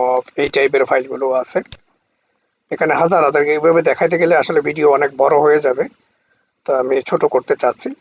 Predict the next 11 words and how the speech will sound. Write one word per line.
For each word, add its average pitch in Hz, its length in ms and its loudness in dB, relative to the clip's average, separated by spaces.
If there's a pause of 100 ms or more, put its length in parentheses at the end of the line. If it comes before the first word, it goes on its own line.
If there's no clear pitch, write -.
(520)
ছোট - 200 -10
করে 127 220 -4
দেখাচ্ছি, 127 400 -4
আপনারা 131 280 0
বাকিগুলো 127 440 -2
দেখতে 127 280 -4
পারবেন। 127 320 -2 (680)
আর 131 320 0
এখানে 196 240 -4
একটা 175 160 0
যা 160 140 0